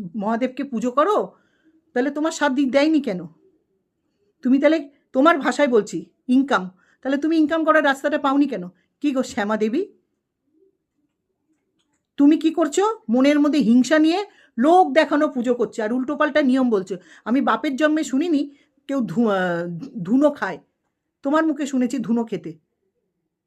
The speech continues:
ধুনো লিভারে গিয়ে হজম হবে? ধুনোটা তো আমরা ঘরে দোষ গুণ কাটানোর জন্যে জ্বালাই। তুমি কি বলছো ধুনো খেতে? শ্যামা দেবী, তোমার মনে হচ্ছে কৃষ্ণকালী মা অনেক টাকা ইনকাম করে নিচ্ছে। কৃষ্ণকালী মা ইনকাম করছে না,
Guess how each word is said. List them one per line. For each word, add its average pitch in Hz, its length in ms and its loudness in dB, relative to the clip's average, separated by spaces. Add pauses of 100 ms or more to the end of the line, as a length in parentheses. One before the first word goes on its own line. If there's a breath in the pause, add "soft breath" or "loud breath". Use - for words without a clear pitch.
(140)
ধুনো 247 200 2
লিভারে 269 340 4
গিয়ে 269 140 0
হজম 240 280 0
হবে? 302 180 2
ধুনোটা 240 380 -2
তো 269 100 -4
আমরা 262 180 0 (360 loud breath)
ঘরে 220 220 2
দোষ 240 300 4
গুণ 262 160 0
কাটানোর 247 400 0
জন্যে 247 240 0 (340 soft breath)
জ্বালাই। 180 320 0 (720)
তুমি 262 180 0
কি 277 140 -2
বলছো 320 240 0
ধুনো 240 280 4
খেতে? 185 280 -6
শ্যামা 214 280 -4
দেবী, 247 220 -2 (920)
তোমার 349 280 4
মনে 330 180 2
হচ্ছে 233 360 -2
কৃষ্ণকালী 311 600 -2
মা 247 200 0
অনেক 349 460 -6
টাকা 311 180 -2
ইনকাম 240 280 0
করে 196 180 -4
নিচ্ছে। 170 300 -14 (880)
কৃষ্ণকালী 254 420 0
মা 269 200 2
ইনকাম 269 300 2
করছে 277 280 -2
না, 180 220 -4